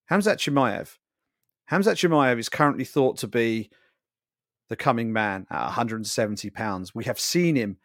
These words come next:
at a hundred and eighty-five pounds, where he has looked an absolute monster.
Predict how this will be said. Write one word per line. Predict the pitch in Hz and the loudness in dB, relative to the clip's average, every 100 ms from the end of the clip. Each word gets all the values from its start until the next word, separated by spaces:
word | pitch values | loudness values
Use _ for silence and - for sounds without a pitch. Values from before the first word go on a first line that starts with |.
| _ _ 110 | _ _ 0
at | 76 | 0
a | |
hundred | 107 127 123 117 | 2 0 0 -2
and | 120 | -4
eighty-five | 78 101 107 107 | -4 -2 -2 -2
pounds, | - 98 95 95 - _ _ | -6 -8 -6 -10 -16 _ _
where | 120 110 | -2 -2
he | 104 113 | 0 -2
has | 104 | 0
looked | 117 110 123 | -2 -2 -6
an | - | -8
absolute | 113 - - 110 104 | -10 -8 -6 -6 -4
monster. | 110 110 - - 73 | -2 -4 -4 -6 -6